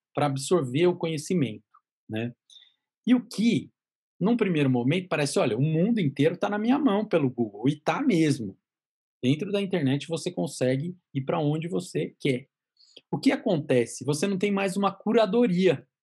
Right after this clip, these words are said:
né? Por isso, sei lá, agora, e, e não, não tá combinado isso, nada, mas de repente, assim, olha,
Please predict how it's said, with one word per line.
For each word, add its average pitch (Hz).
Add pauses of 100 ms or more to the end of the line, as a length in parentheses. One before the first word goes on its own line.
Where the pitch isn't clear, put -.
(300)
né? 147 (360)
Por 170
isso, 185
sei 214
lá, 135
agora, 147 (240)
e, 185
e 185
não, 220
não 233
tá 226
combinado 196
isso, 202
nada, 165
mas 175
de 196
repente, 208
assim, 180
olha, 147